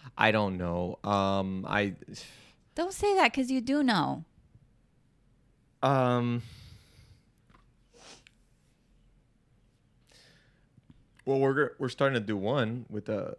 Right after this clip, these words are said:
Speaker 1: I guess, the tattoo.
Speaker 2: Okay.
Speaker 1: We're in the process of getting that. Like,
Speaker 2: Was that in your bucket list before?
Speaker 1: Kind of.
Speaker 2: Yeah.
Speaker 1: Yeah. I don't know why I haven't, well, I know why I haven't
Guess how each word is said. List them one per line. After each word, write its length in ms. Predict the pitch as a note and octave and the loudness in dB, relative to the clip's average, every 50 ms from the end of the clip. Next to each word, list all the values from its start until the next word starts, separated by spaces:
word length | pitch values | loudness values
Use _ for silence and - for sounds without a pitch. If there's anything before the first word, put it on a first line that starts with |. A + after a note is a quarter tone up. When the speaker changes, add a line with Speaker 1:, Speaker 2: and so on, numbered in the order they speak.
| - | -10
Speaker 1:
I 80 | - - | -8 -6
guess, 180 | G2 G#2+ G#2+ - | -4 -4 -4 -4
the 100 | - G2+ | -6 -6
tattoo. 600 | - A2+ F#2+ F#2+ - A2 A2+ A#2+ A2 G#2 G2+ - - _ _ _ _ _ _ _ _ _ _ _ _ _ _ _ - - | -4 -4 -4 -4 -2 -4 -2 -2 -4 -4 -8 -10 -16 _ _ _ _ _ _ _ _ _ _ _ _ _ _ _ -8 -6
Speaker 2:
Okay. 400 | F#3+ A3 D4+ - F4 A#3+ A#3 C4+ | -4 -4 0 2 2 2 2 0
Speaker 1:
We're 80 | - | -2
in 60 | A2 | -4
the 80 | G#2 G2+ | -6 -4
process 380 | - - G#2+ G2+ G2+ - F#2+ F#2+ | -2 -2 -2 -2 -2 -4 -6 -6
of 80 | F#2+ | -6
getting 200 | F#2 G2 F#2+ F#2 F2+ | -4 -4 -4 -4 -2
that. 280 | G2 G2+ G#2 G2 - - | -2 -2 -2 -4 -6 -6
Like, 120 | C#2 G#3+ | -2 0
Speaker 2:
Was 140 | A3+ A#3+ A3 | 0 0 2
that 160 | B3+ B3 B3+ | 2 2 2
in 120 | C4 D4 | 2 0
your 100 | D#4+ D4 | -2 -2
bucket 320 | C4+ G#3 A#3 A#3 - C4 - | -2 -2 -2 -2 -2 -6 -6
list 200 | B3 A#3+ A#3 - | -6 -8 -6 -4
before? 380 | - A3+ - - G#3+ G3 - - _ _ _ _ _ _ _ - - | -6 -6 -4 -4 -4 -4 -4 -6 _ _ _ _ _ _ _ -20 -14
Speaker 1:
Kind 300 | - - F#2 B2 D3+ C#3 | -10 -8 -6 -4 -4 -4
of. 140 | A2+ B2 C#3 - _ - - _ | -4 -6 -8 -12 _ -20 -12 _
Speaker 2:
Yeah. 180 | - B3+ B3+ C#4 D4+ _ _ _ _ _ _ _ _ _ _ _ - | -4 -4 -4 -4 -6 _ _ _ _ _ _ _ _ _ _ _ -14
Speaker 1:
Yeah. 280 | - - C3 D3 C3+ B2+ C3+ B2+ B2 - - | -10 -6 -6 -6 -6 -6 -8 -10 -14 -12 -10
I 100 | - B2+ | -8 -4
don't 120 | D#3 F#3 | -4 -2
know 60 | G3 F#3+ | 0 0
why 340 | E3+ D#3 D#3 D3 D3 D3 | 0 0 0 0 0 0
I 40 | C3+ | 0
haven't, 420 | A#2 C#3 C#3 B2+ A#2+ G2+ G2 F#2 F2 F2+ F2+ - - - | -2 -2 -4 -4 -4 -4 -6 -8 -10 -12 -16 -18 -12 -4
well, 220 | - A#2 A#2+ A#2+ | 0 2 2 2
I 140 | A2+ A2 A2+ | 2 0 0
know 120 | B2 D3 | 0 0
why 260 | D3 A#2 A2+ A#2 A2+ G2+ | 4 6 8 8 8 8
I 40 | |
haven't 380 | F#2 F#2 F2 F2 E2+ E2+ E2+ - | 6 2 0 -2 -4 -8 -8 -12